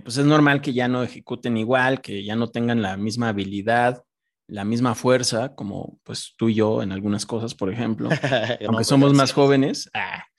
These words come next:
Speaker 1: Pero, pues, pues ya, yo, yo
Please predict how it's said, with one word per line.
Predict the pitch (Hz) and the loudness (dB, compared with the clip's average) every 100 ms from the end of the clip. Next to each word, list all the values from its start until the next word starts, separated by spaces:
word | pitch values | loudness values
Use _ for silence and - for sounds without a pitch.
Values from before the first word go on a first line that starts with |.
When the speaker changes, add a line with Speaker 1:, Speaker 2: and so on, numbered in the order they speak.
| - - - 277 339 - | -20 -20 -8 -4 -2 -2
Speaker 1:
Pero, | - 131 139 143 143 143 | 2 4 6 6 4 -2
pues, | 139 - - _ | -10 -10 -14 _
pues | 135 113 | -12 -6
ya, | 123 143 156 | -2 0 2
yo, | 139 147 | 2 2
yo | 170 165 | 2 0